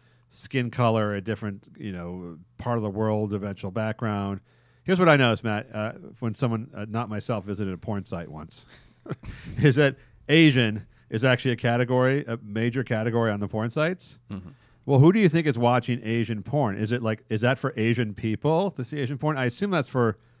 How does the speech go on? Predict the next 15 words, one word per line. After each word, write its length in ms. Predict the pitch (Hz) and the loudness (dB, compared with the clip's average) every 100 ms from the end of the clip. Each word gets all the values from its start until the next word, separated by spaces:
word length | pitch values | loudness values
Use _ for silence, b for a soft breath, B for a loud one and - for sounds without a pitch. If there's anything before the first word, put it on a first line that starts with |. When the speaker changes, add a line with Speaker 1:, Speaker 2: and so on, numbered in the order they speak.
| b b | b b
Speaker 1:
white 400 | 101 113 127 - | -2 2 2 2
<laughs> 20 | |
guys 560 | - 107 - - 123 - | -2 0 -2 -4 -4 -2
or 160 | 104 98 | -4 -4
maybe 140 | 98 | -4
black 300 | 98 107 117 | 0 0 0
guys 400 | 107 92 98 - b b b b b b | -2 -4 -6 -8 b b b b b b
who 120 | 127 | 0
want 220 | 117 131 | 6 6
to 80 | 131 | 4
see 200 | 117 131 | 2 0
Asians 800 | 110 123 123 107 101 104 - - - | 2 4 4 2 -2 -6 -12 -18 -6
in 160 | 110 104 | -6 -4
porn, 420 | - 151 92 73 | 0 2 2 -4
right? 320 | 80 90 104 | -8 -6 -8